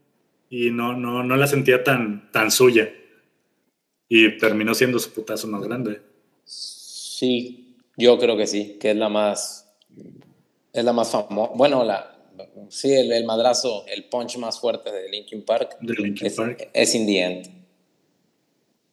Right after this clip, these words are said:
Speaker 1: Se
Speaker 2: Sí,
Speaker 1: podría
Speaker 2: sin
Speaker 1: decir,
Speaker 2: pedo.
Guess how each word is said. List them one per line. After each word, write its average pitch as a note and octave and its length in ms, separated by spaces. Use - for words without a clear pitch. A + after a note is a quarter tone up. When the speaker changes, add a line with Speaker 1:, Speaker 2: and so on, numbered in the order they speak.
Speaker 1:
Se - 140
Speaker 2:
Sí, A2+ 60
Speaker 1:
podría B2 260
Speaker 2:
sin C3 160
Speaker 1:
decir, - 140
Speaker 2:
pedo. - 1500